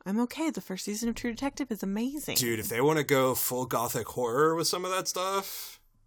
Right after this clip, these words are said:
Speaker 2: like, that was the best parts of True Detective, honestly.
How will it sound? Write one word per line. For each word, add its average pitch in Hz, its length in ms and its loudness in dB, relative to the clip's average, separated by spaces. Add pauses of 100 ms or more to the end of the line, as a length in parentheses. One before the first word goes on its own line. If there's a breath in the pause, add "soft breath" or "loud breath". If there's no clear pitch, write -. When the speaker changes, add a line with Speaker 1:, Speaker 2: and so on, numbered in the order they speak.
(260)
Speaker 2:
like, 104 140 -4
that 196 160 8
was 170 120 10
the 135 80 4
best 127 260 4
parts 156 320 2
of - 100 0
True 120 160 -2
Detective, 110 440 0
honestly. 104 500 -4